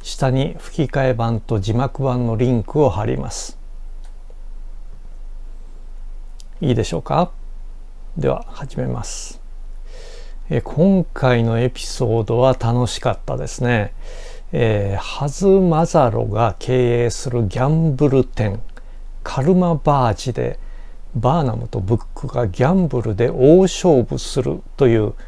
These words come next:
かなり奇抜な内容でした。スタートレックは私たちに未来の世界を見せてくれるドラマですが、宇宙だけではなく、いろいろな別世界を見せてくれるのが楽しいです。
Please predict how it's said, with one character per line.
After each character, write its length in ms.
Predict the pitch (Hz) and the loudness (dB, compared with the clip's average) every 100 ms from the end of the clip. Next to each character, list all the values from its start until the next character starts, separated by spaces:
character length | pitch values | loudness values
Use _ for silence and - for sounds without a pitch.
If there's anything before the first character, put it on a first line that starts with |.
| - - | -12 -12
か 180 | - 175 | -4 0
な 180 | 202 175 | 2 4
り 160 | 156 151 | 2 0
奇 140 | - - | -4 0
抜 320 | 123 - - | 0 0 -2
な 80 | 117 | -2
内 240 | 110 113 113 | 0 0 0
容 160 | 123 | 0
で 100 | 123 | -2
し 140 | 131 - | -4 -6
た。 160 | 170 - - - - - - - - - - | -10 -12 -14 -12 -12 -12 -12 -14 -14 -12 -8
ス 200 | 151 - | -6 -2
タ 160 | - 233 | 2 2
ー 20 | |
ト 140 | - | 4
レ 80 | 214 | 4
ッ 80 | - | 4
ク 160 | - 117 | 4 4
は 200 | 107 104 | 4 4
私 460 | 107 - 180 - | 2 2 0 -2
た 140 | - 127 | -2 -2
ち 180 | - | -2
に 320 | 107 120 113 110 - - - - | 0 2 0 -2 -10 -12 -12 -4
未 240 | - 135 233 | 2 6 6
来 260 | 247 185 | 6 4
の 180 | 117 98 | 2 0
世 260 | - - 131 | -2 -2 0
界 340 | 120 117 110 | 0 0 0
を 60 | 110 | 0
見 140 | 127 | 0
せ 200 | 123 120 | 2 0
て 120 | - | 0
く 180 | - 127 | -4 0
れ 120 | 117 | 2
る 140 | 113 98 | 2 4
ド 160 | 127 | 4
ラ 100 | 120 | 4
マ 160 | 104 110 | 2 -2
で 100 | 120 | -4
す 240 | - 147 | -2 0
が、 260 | 113 107 110 - - - - - | 2 0 -2 -10 -12 -12 -14 -2
宇 100 | 165 | 0
宙 420 | 170 - 160 123 117 | 0 2 2 4 2
だ 140 | 123 | 0
け 200 | - 135 | 0 0
で 140 | 120 | 4
は 180 | 135 113 | 4 4
な 160 | 107 120 | 0 -2
く、 320 | - 120 120 | 0 0 2
い 120 | 113 | 2
ろ 180 | 135 190 | 2 2
い 100 | 202 | 2
ろ 140 | 196 | 2
な 140 | 185 175 | 2 2
別 220 | 139 - | 0 -2
世 180 | - 165 | -2 -2
界 260 | 208 117 | 2 0
を 20 | 107 | 0
見 140 | 120 | -2
せ 180 | - 127 | -2 -2
て 120 | 120 | -2
く 160 | - 139 | -4 -2
れ 100 | 127 | -2
る 100 | 143 | 0
の 140 | 165 | 0
が 80 | 151 | 0
楽 260 | - 117 110 | -2 -4 -4
し 160 | 180 | -4
い 20 | 165 | -4
で 140 | 76 | -4
す。 180 | - | -8